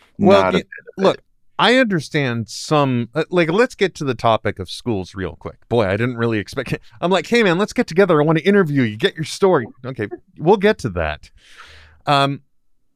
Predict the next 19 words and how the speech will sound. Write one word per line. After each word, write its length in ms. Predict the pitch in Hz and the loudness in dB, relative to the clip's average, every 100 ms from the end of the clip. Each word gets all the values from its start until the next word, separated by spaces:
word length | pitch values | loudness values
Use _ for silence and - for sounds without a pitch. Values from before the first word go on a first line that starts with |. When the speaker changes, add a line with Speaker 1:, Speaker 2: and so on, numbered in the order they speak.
| _ _ - | _ _ -6
Speaker 1:
but, 240 | 170 202 | -2 -2
but, 140 | 185 175 | -2 0
like, 160 | 190 | 0
let's 300 | 190 233 - | 2 0 0
take, 260 | - 202 - | 0 0 0
talk 220 | - 160 139 | 0 0 2
about, 280 | 127 107 - - | 2 0 -2 -10
you 220 | 139 220 | -2 2
and 80 | 160 | 2
I, 420 | 147 123 110 104 - | 2 2 0 -4 -4
uh, 260 | 107 104 101 | -2 -2 -2
we 200 | 110 165 | 0 2
understand, 920 | 151 123 - 127 117 110 104 101 95 _ _ 104 | 2 0 -2 -2 0 0 0 -4 -6 _ _ -4
uh, 260 | 98 95 95 95 _ _ _ - | -2 -2 -4 -10 _ _ _ -4
information 500 | 131 123 120 107 104 | -2 0 0 0 -4
technology. 640 | 101 - 92 82 76 - - | -6 -4 -4 -4 -8 -16 -8
We 240 | 113 127 | -4 0
understand 640 | 120 117 110 - 107 98 92 | 0 0 -4 -4 -2 -2 -4
infrastructure. 720 | 92 82 - 101 82 - | -6 -12 -8 -8 -8 -12